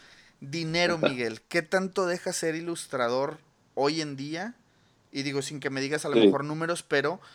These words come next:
Speaker 2: Vale.
Speaker 1: eh, o sea,
Speaker 2: Te lo digo
Speaker 1: ¿deja,
Speaker 2: fácil.
Speaker 1: no deja? Eh, ¿es algo que tú dices, "Hijo, eso sí deja, pero se batalla", o "No me importa que no
Speaker 2: Vale.
Speaker 1: deje tanto"?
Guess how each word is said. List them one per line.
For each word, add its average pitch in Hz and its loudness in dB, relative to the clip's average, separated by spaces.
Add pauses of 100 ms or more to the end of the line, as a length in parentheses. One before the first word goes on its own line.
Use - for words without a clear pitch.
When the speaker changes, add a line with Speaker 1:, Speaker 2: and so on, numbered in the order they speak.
(180)
Speaker 2:
Vale. 190 8
Speaker 1:
eh, 180 0
o - -6
sea, - 0 (180)
Speaker 2:
Te 127 10
lo 127 12
digo 165 6
Speaker 1:
¿deja, 208 4
Speaker 2:
fácil. - -18 (280)
Speaker 1:
no 151 0
deja? 180 0
Eh, 135 0
¿es 147 -6
algo 170 -2
que 151 -4
tú 147 -8
dices, 151 -6 (540)
"Hijo, 190 -2
eso 170 -6
sí 180 -4
deja, 190 0
pero 156 -2
se 143 -8
batalla", 180 2
o 123 0 (400)
"No 139 -4
me 170 -2
importa 165 2
que - 0
no - 8
Speaker 2:
Vale. 151 4
Speaker 1:
deje 160 0
tanto"? 170 0